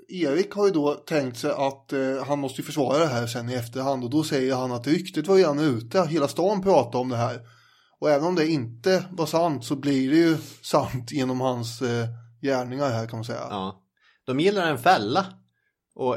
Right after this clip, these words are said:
Speaker 1: Mm.
Speaker 2: Eriks tjänare Charles de Monay kommer skickas in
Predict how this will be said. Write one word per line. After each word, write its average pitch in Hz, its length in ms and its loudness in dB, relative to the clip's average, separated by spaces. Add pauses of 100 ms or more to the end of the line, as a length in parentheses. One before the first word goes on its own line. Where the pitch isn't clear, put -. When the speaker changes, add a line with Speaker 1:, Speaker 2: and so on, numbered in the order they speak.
Speaker 1:
Mm. 131 220 -10
Speaker 2:
Eriks 143 460 2
tjänare 123 640 0
Charles 123 520 0
de 117 260 -2
Monay 127 680 -4
kommer 120 300 -8
skickas 131 560 -4
in 123 420 -4